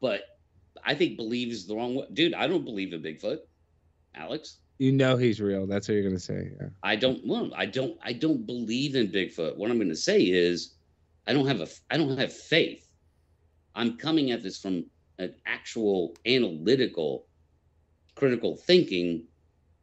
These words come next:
Speaker 1: There's something here. It's not based on faith. It's not that I want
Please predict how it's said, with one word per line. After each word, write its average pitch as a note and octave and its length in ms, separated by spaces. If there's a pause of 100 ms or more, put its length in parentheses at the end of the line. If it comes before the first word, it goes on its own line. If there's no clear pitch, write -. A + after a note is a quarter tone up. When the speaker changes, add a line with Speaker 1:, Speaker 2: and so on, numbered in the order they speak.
(320)
Speaker 1:
There's D3+ 240
something A2+ 300
here. C3+ 380 (440)
It's G#2 200
not D3+ 320
based C#3+ 260
on E2 140
faith. - 600
It's G#2 220
not D#3 160
that C3+ 100
I F2+ 140
want G#2 460